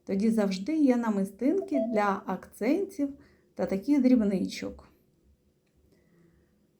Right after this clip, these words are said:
Е, закінчення петельки меморі дроту закрила ланками ланцюжка. От так. Тому що в мене не вийшло їх перечепити одне за одне.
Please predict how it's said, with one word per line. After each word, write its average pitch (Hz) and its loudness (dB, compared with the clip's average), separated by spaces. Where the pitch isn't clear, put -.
Е, 202 0
закінчення 285 4
петельки 220 0
меморі 196 0
дроту 320 -2
закрила 233 0
ланками 254 4
ланцюжка. 254 -2
От 262 -4
так. 226 -10
Тому 247 6
що 254 2
в 214 0
мене 254 8
не 247 4
вийшло 262 2
їх 220 -2
перечепити 220 -4
одне 196 2
за 226 0
одне. 180 0